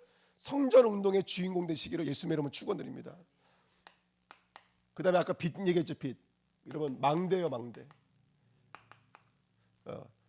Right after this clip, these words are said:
어두운 저 바다를 밝히는 등대처럼, 망대처럼 늘 끼어서, 영적으로 끼어서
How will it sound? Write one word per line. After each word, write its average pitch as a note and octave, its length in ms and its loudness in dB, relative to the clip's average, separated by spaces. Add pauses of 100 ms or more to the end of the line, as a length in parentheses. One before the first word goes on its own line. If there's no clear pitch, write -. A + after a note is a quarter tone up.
(920)
어두운 E3 640 2
저 D#3 400 2
바다를 E3+ 340 0
밝히는 E3 560 -4 (680)
등대처럼, D#3 600 -2 (720)
망대처럼 D#3 680 -2 (1160)
늘 F#3+ 300 2
끼어서, G#3 640 0
영적으로 G3 480 -2
끼어서 A3+ 600 -2